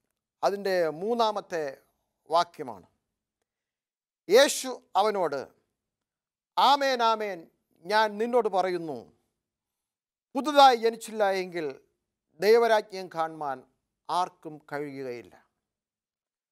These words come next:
കർത്താവായ യേശു ക്രിസ്തുവിൻ്റെ അടുക്കൽ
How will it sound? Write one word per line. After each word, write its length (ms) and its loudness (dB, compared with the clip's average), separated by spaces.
കർത്താവായ 560 4
യേശു 260 0
ക്രിസ്തുവിൻ്റെ 640 -4
അടുക്കൽ 560 -4